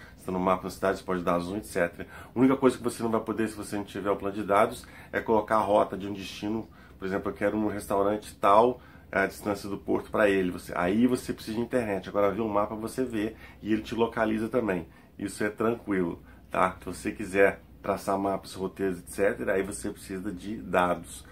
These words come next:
Que, que o, que você coloca lá, você quer um restaurante X a partir do porto,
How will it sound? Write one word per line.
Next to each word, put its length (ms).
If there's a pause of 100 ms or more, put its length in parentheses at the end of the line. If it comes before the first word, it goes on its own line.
(240)
Que, 100
que 240
o, 300
que 40
você 220
coloca 380
lá, 260 (200)
você 240
quer 160
um 100
restaurante 400
X 260
a 40
partir 260
do 80
porto, 420